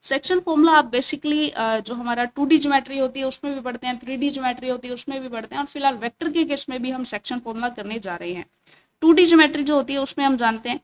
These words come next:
कि मान लो कोई भी हमारा point है ए और कोई भी हमारा point है B, ठीक है। अ, मान लीजिए इसको कोई तीसरा point है सी जो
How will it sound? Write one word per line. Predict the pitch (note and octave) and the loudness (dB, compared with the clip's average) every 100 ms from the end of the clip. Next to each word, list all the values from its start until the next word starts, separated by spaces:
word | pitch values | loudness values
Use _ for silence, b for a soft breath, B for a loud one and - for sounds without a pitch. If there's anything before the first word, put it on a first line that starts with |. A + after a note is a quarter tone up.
| _ _ | _ _
कि | B3+ | -4
मान | B3 B3 | -2 0
लो | B3+ | -2
कोई | B3+ C4 | 0 -2
भी | C4+ | -2
हमारा | C4 B3 | -2 -2
point | A#3+ A3 A3+ C4+ | -4 -6 -8 -8
है | B3+ - | -10 -8
ए | A3+ C#4 _ _ _ - | -8 -8 _ _ _ -10
और | G#3 G#3 G3+ G3+ _ | -4 -2 -2 -6 _
कोई | A#3+ | -6
भी | A#3+ C4 | -4 -6
हमारा | A#3+ A3+ | -4 -6
point | A3+ G#3+ G#3+ | -6 -8 -6
है | A#3+ F#3+ | -8 -8
B, | G#3 C#4+ _ - | -10 -12 _ -12
ठीक | B3 C#4 | -8 -8
है। | C#4+ _ B B _ - | -10 _ B B _ -8
अ, | A3 G#3+ - - | -4 -4 -4 2
मान | C4+ D4+ | 4 4
लीजिए | D4 D4 | 4 2
इसको | C#4 - D4 D4+ _ _ _ _ | 0 2 2 2 _ _ _ _
कोई | B3+ C4 - _ _ _ _ _ _ C4 | -4 -4 -8 _ _ _ _ _ _ -4
तीसरा | B3 D#4 D4 | 0 2 2
point | C#4 A#3+ B3 | 0 -4 -4
है | |
सी | B3+ - B3 - - _ _ _ - | 0 0 0 -4 -10 _ _ _ -12
जो | A#3 C4 C4 | 0 2 2